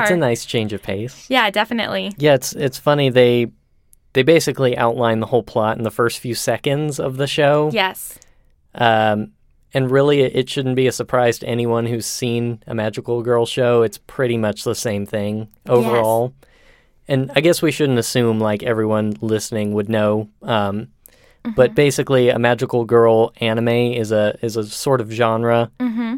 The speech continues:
Speaker 2: mm-hmm.
Speaker 1: that there is some kind of evil in the world,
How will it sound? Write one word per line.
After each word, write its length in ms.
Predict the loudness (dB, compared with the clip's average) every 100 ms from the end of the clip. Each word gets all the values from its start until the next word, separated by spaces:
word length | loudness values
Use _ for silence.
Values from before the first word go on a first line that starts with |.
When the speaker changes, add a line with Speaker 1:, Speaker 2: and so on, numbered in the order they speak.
| -10 -12
Speaker 2:
mm-hmm. 300 | -8 -6 -2
Speaker 1:
that 680 | 0 0 0 -4 -8 -10 -12 _ _ -4
there 200 | 2 2
is 120 | 0
some 200 | -2 -4
kind 200 | -2 -2
of 100 | -2 -2
evil 360 | -4 0 0
in 80 | 2
the 80 | 2
world, 480 | 4 6 4 2